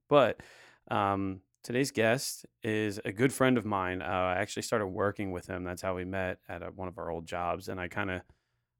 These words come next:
I'm pretty sure I trained, I'm not trained, yeah, I trained you. Um, and then he became one of the best guys on the team, of course, 'cause, you know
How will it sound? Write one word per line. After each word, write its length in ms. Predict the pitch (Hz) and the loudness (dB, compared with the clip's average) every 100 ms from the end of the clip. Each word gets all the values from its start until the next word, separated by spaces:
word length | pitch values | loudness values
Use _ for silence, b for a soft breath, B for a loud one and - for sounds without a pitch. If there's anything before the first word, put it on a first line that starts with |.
| - | -10
I'm 100 | 107 | -8
pretty 240 | - 180 240 | -2 0 0
sure 240 | - 117 | 2 2
I 120 | 90 | 2
trained, 520 | 85 - 101 135 120 117 | -2 -6 0 2 2 -2
I'm 240 | 127 117 | -4 -4
not 180 | 127 151 | -6 -12
trained, 300 | - 139 143 | -8 -6 -4
yeah, 180 | 143 113 | 2 4
I 60 | 117 | 4
trained 400 | - 135 151 104 | 2 4 4 4
you. 320 | 98 95 104 117 | 0 -2 -6 -2
Um, 420 | 110 101 98 101 | 2 2 0 -2
and 460 | 104 98 95 95 101 | 0 0 0 -2 -2
then 140 | 104 | -2
he 80 | 107 | -2
became 300 | 98 104 95 | -2 -2 -2
one 100 | 95 | -2
of 40 | |
the 60 | 92 | 0
best 240 | 98 90 | -2 -2
guys 220 | 92 90 | -2 -2
on 80 | 92 | -6
the 40 | 90 | -8
team, 200 | 87 80 | -8 -10
of 100 | - | -12
course, 260 | - - - | -16 -16 -14
'cause, 300 | - 95 - - | -14 -16 -14 -10
you 100 | |
know 140 | - | -10